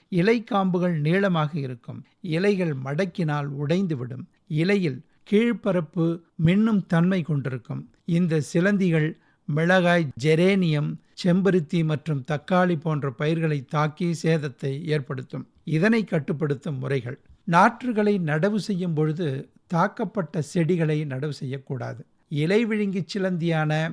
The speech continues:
அம்பிலிசியஸ் முரணை சிலந்தியை உண்டு அழிக்கும். நனையும் கந்தகம் மூன்று கிராம் வீதமாக தெளித்து கட்டுப்படுத்தலாம். அடுத்ததாக இலை குடையும் புழுக்கள்.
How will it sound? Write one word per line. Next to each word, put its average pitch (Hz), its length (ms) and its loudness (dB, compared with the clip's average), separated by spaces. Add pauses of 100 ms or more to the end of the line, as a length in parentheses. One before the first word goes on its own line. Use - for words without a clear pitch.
(300)
அம்பிலிசியஸ் 170 840 0 (320)
முரணை 151 440 0
சிலந்தியை 185 640 2
உண்டு 165 260 0
அழிக்கும். 147 440 -4 (340)
நனையும் 190 540 0
கந்தகம் 165 500 0
மூன்று 160 380 0
கிராம் 151 340 0
வீதமாக 139 540 -2
தெளித்து 160 420 -2
கட்டுப்படுத்தலாம். 123 760 -8 (320)
அடுத்ததாக 165 560 0 (720)
இலை 175 420 2
குடையும் 175 560 0
புழுக்கள். 196 480 -2